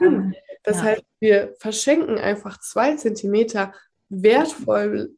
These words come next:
Speaker 1: wertvollen Platz, ja.
Speaker 2: Mhm.
Speaker 1: Und generell sage ich auch immer gerne meinen Frauen, also Geburt könnt ihr euch so vorstellen, wie so ein Tanz zwischen Baby und Mutter.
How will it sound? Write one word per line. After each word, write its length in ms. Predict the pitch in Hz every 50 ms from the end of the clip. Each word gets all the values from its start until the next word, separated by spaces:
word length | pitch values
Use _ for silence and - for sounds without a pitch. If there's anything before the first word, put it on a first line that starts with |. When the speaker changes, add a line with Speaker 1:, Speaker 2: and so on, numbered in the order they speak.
| _
Speaker 1:
wertvollen 580 | _ - 202 214 220 233 226 - 220 208 208 202
Platz, 680 | - - 220 226 254 240 240 - - - - - _ _ _ _
ja. 280 | - 185 180 190 214 185
Speaker 2:
Mhm. 80 | - - _ - - - - - - - _ _ _
Speaker 1:
Und 360 | _ - 233 220 220 208 214
generell 460 | - 220 208 202 190 196 208 220 240 233
sage 140 | 226 220 220
ich 140 | 208 - 202
auch 100 | 196 202
immer 180 | 202 202 190 190
gerne 260 | 190 196 190 190 190
meinen 220 | 190 185 185 190 185
Frauen, 340 | - - 190 190 185 180
also 220 | 180 180 180 190 185
Geburt 400 | 202 185 - - 214 233 233 233
könnt 200 | - 202 190 185
ihr 80 | 196
euch 80 | 190 196
so 60 | -
vorstellen, 520 | - _ 214 214 214 - - 202 202 202 - - - _ _ _ _
wie 100 | 214 202
so 120 | 190 202
ein 160 | 208 208 208
Tanz 520 | - 226 254 269 247 202 - - - - _ _ _ _ _ _
zwischen 500 | _ - - 214 202 - 214 202 190 196
Baby 540 | 202 202 220 233 226 233 233 233 233 240 - _
und 160 | 233 214 214
Mutter. 520 | 220 220 226 226 226 196 180 175 180 -